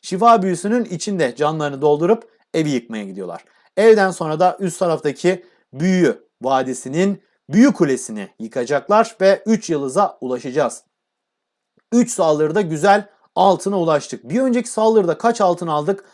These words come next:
ona dikkat etmedim ama o saldırı birazcık düşüktü. Beş bin altı yüz kırk aldık arkadaşlar. Muazzam.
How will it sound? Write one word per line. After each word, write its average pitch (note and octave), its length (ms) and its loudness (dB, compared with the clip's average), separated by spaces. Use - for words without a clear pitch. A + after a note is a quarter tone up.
ona F3+ 260 0
dikkat F3 260 0
etmedim F3 360 -4
ama E3 240 -6
o F3 100 2
saldırı D#3 420 0
birazcık D3 400 2
düşüktü. C#3 440 -10
Beş F3 300 -2
bin C#3 240 -10
altı D3 360 -4
yüz F3 180 -8
kırk D#3+ 300 -6
aldık G2+ 280 -10
arkadaşlar. G2 640 -14
Muazzam. D3 840 2